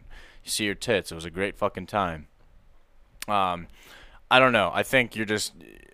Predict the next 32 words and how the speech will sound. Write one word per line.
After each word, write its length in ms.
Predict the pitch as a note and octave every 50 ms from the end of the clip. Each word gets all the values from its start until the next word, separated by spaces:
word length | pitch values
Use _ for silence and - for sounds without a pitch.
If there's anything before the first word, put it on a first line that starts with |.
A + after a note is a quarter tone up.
| - -
I 100 | G#2+ A2+
think 260 | - - B2+ A2+ -
you 60 | A2+
follow 320 | G#2 - A#2+ A2+ G#2+ G#2 G2
the 100 | F#2+ F#2
group. 320 | F2 F2+ F2 E2+ D#2+ -
At 180 | F#2+ F#2 F2+ -
that 200 | A#2 A#2 A#2 -
point, 380 | - B2 A#2+ A#2+ A#2+ A#2 - -
you're, 240 | G2+ G2+ G2+ G2+ G2 G2
you're 160 | F#2+ G2+ G2+
just 340 | G2 F#2 G#2 G2+ - - -
dropped 320 | - G#2+ G#2 G#2 G2 -
into 200 | - G2+ G2 G2
the 80 | F#2+ F#2+
middle 240 | G2 G2 G2+ G2+ G2+
of 80 | G2
the 60 | G2 F2+
fucking 320 | - A2 G2+ - G#2 F#2+
jungle. 340 | F2 G2+ G#2 G#2+ G#2+ G#2+ G#2+
You 120 | G2 F#2
go 160 | F2 G2 G2
with 120 | F#2+ F#2 F2
whatever 380 | F2+ F#2+ F#2+ F#2+ F2+ F#2 F2+
herd 220 | E2+ G2 F#2+ F#2 F2
accepts 400 | E2+ - - - D#2 D#2 - -
you. 100 | C2+ A1
You 120 | - F2
know 100 | F2 F2+
what 120 | F2+ F2+ F2
I'm 100 | E2+ -
saying? 300 | - F#2+ F#2+ F#2+ F#2+